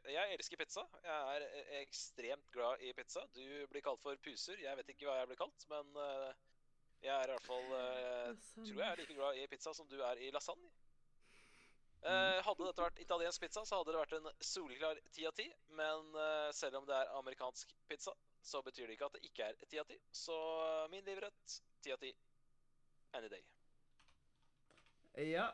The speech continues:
Speaker 3: sånn, eh, her ser jeg liksom at man merker at det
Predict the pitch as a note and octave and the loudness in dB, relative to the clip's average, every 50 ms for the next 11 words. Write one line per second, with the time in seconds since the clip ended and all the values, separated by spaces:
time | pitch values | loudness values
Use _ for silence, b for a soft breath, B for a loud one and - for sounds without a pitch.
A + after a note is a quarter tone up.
0 | - - - F3 F3 F3+ F3 F3+ F3 F3 F3 E3+ F3+ b b b b b b b | -2 -6 -4 -2 -2 -2 -2 -4 -4 -4 -4 -4 -6 b b b b b b b
1 | b b - - b b b b b b b b b b b b b - - - | b b -20 -20 b b b b b b b b b b b b b -20 -20 -20
2 | - - _ - - _ _ - - - - C#3+ C#3+ C#3 C#3 E3+ F3+ E3+ F#3 F#3 | -20 -20 _ -20 -20 _ _ -20 -12 -4 0 0 0 2 2 2 4 4 4 4
3 | F#3+ - F3+ E3+ D#3 D#3 D3+ - D#3 D#3 D#3 D3+ - D3+ D3 D3 D3+ D#3 D#3+ D#3+ | 4 2 2 2 2 0 -2 -2 0 0 0 0 0 -2 0 0 2 2 2 0
4 | - - C#4+ B2+ - - - - | 0 0 -4 -4 -2 -4 -8 -8